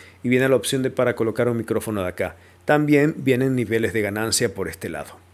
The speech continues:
También se vende por separado un palito donde nosotros podemos colocarlo y de esta forma se puede hacer un micrófono de mano. ¿Dónde es conveniente utilizar este micrófono? Pues definitivamente donde tú quieras,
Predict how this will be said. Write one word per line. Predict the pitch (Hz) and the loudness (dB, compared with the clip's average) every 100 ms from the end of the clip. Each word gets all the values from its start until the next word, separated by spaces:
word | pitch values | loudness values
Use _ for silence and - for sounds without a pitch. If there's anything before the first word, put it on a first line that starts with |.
| - | 2
También | 151 151 151 147 | 2 4 2 2
se | 143 | 2
vende | 139 131 | 2 0
por | - 131 | -2 -2
separado | 143 143 139 131 151 - | 2 4 4 4 0 0
un | 156 147 | 0 0
palito | - 131 135 131 139 | 2 2 2 2 2
donde | 131 131 | 2 0
nosotros | 117 127 127 - | -2 -2 -4 -2
podemos | 127 127 123 | -2 0 0
colocarlo | 139 135 131 139 131 135 | 2 2 4 2 4 2
y | |
de | 117 | 0
esta | - 117 | -2 -2
forma | 123 120 | -2 -2
se | 113 113 | -4 -4
puede | 117 123 | -2 -2
hacer | 117 127 131 - | 0 -2 -2 -2
un | 139 | -2
micrófono | 127 123 123 113 123 117 | -2 -2 -2 -2 -4 -4
de | 107 | -4
mano. | 113 127 110 82 - - | -2 -2 -2 -6 -16 0
¿Dónde | 160 170 160 | 4 4 2
es | |
conveniente | - 160 147 151 147 | 2 2 4 2 0
utilizar | 147 147 143 143 | 0 0 2 2
este | 143 147 | 2 2
micrófono? | 147 147 139 156 175 | 2 0 0 0 -2
Pues | 147 92 107 | -2 -4 -2
definitivamente | 120 135 131 127 139 139 135 131 | -2 0 0 4 4 4 2 2
donde | 127 127 | 2 0
tú | 143 143 | -2 0
quieras, | 143 135 143 - | 2 4 2 0